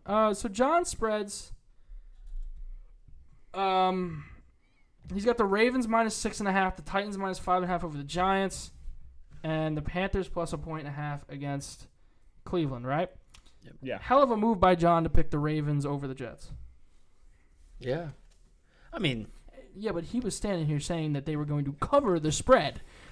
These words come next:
Speaker 1: on Monday.
Speaker 3: Hey, Tone,
Speaker 2: Then
Speaker 3: do you,
Speaker 2: now,
Speaker 3: do
Speaker 2: yeah.
Speaker 3: you have FanDuel up right now?
Speaker 1: I don't.
Speaker 3: Okay, because on DraftKings, then I'm looking at DraftKings.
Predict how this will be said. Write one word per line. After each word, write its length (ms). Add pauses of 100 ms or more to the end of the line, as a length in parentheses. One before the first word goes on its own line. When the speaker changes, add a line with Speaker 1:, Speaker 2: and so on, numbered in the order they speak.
(160)
Speaker 1:
on 180
Monday. 500 (260)
Speaker 3:
Hey, 160
Tone, 260
Speaker 2:
Then 220
Speaker 3:
do 20
you, 60
Speaker 2:
now, 440
Speaker 3:
do 80
Speaker 2:
yeah. 280
Speaker 3:
you 160
have 160
FanDuel 440
up 200
right 200
now? 220 (840)
Speaker 1:
I 120
don't. 300 (600)
Speaker 3:
Okay, 240
because 460
on 260
DraftKings, 680
then 300
I'm 160
looking 200
at 60
DraftKings. 460